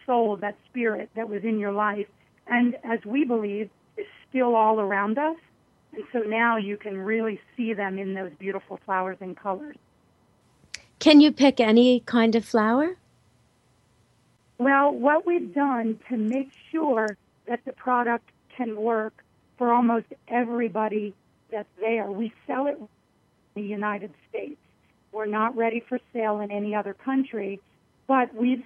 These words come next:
Speaker 1: selected two seed choices that people can pick from. One is a butterfly and hummingbird mix, which attracts butterflies and hummingbirds to a garden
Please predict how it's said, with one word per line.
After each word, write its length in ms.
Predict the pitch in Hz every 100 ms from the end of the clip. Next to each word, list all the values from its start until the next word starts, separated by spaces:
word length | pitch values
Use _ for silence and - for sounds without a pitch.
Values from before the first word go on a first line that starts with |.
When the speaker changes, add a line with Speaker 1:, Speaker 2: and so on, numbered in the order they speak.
| _
Speaker 1:
selected 720 | 269 254 247 254 - 233 175 - _ _ _ _ -
two 460 | 269 262 262 269 262 _ _
seed 280 | 262 240 185
choices 540 | - 220 202 220 202 185 _ _ _ _ _ -
that 280 | 226 226 233 -
people 280 | - 247 240
can 220 | 233 226
pick 240 | - 233 233 -
from. 280 | 208 185 175 _ _ _ -
One 560 | 202 247 247 277 311 320 _
is 120 | 247 233
a 60 | 208
butterfly 880 | 190 226 233 233 247 226 233 254 -
and 180 | 226 202
hummingbird 840 | - 226 220 240 240 254 254 220
mix, 360 | 233 247 285 - _ _ _ _ _ _ -
which 200 | 220 226
attracts 540 | 226 - 233 240 - _ - _
butterflies 680 | 220 208 240 - 220 220 226 226 _ _ -
and 160 | 226
hummingbirds 800 | 196 220 220 226 226 214 214 226 - -
to 140 | 220
a 40 | 208
garden 640 | 202 196 196 233 262